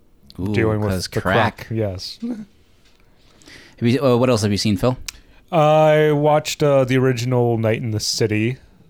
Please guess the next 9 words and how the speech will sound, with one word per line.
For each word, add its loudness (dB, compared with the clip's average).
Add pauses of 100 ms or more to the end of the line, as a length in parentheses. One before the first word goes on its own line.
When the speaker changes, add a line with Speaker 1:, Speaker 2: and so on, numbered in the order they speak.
(260)
Speaker 2:
which -8
Speaker 1:
Okay. -2
Speaker 2:
is, -6 (300)
it's 0
a 2
wrestling -2
noir. -4 (160)
Speaker 1:
Yeah. 0 (300)
Speaker 2:
Uh, 4